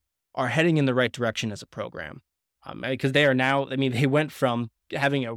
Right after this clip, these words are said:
relatively optimistic outlook for entering the Big Ten under Chip Kelly to now entering a full rebuild in a completely new conference with a more difficult schedule. Uh, it's gonna be more difficult to recruit in the Big Ten than it was in the Pac-twelve now.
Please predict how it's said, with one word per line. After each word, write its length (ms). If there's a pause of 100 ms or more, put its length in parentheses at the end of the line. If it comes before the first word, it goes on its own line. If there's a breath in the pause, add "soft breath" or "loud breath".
relatively 580
optimistic 600
outlook 340
for 160
entering 320
the 80
Big 200
Ten 200
under 180
Chip 240
Kelly 280
to 120
now 180
entering 480 (280)
a 80
full 400
rebuild 600
in 100
a 40
completely 540
new 160
conference 540
with 100
a 60
more 220
difficult 500
schedule. 560 (440)
Uh, 100
it's 120
gonna 140
be 60
more 200
difficult 380
to 80
recruit 420
in 80
the 60
Big 200
Ten 220
than 140
it 80
was 220
in 60
the 80
Pac-twelve 560
now. 300